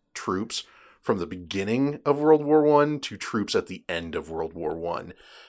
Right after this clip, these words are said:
because it start, like, it looks like the No-, Napoleonic, you know,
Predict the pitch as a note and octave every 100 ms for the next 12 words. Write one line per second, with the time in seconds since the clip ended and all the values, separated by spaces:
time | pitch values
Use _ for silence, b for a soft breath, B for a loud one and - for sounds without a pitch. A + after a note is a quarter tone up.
0 | b A2 F#2 F#2 - - A#2 B2+ - F#2
1 | G#2 G2+ B2 - C3+ A2+ A2+ G2 F2+ A2
2 | G2+ F#2 - G#2 F#2+ F2+ F#2 F2+ F2 -
3 | b b b b b _ - G#2 F#2+ F2+
4 | F2